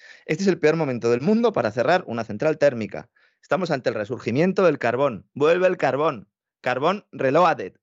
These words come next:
¿no? Podríamos decir, reloaded, ¿no? Por cierto, también hoy, noticia, don César, Credit Suisse,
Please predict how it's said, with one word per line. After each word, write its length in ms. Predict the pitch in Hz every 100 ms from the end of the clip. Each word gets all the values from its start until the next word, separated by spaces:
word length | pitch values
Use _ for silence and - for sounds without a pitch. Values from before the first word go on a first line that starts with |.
| _ -
¿no? 300 | 127 - - _ _ _ _
Podríamos 420 | 104 110 123 123 101
decir, 300 | 92 101 98
reloaded, 580 | 156 160 165 - 78 _ _ _
¿no? 240 | 127 202 _ _ _ _ _ _ _ _
Por 160 | 139 156
cierto, 680 | 202 254 220 240 269 - _
también 380 | 120 127 156 165
hoy, 340 | 185 208 - -
noticia, 640 | 117 131 147 160 170 -
don 100 | 107
César, 280 | 110 135 151
Credit 220 | - 160 131
Suisse, 440 | 156 165 -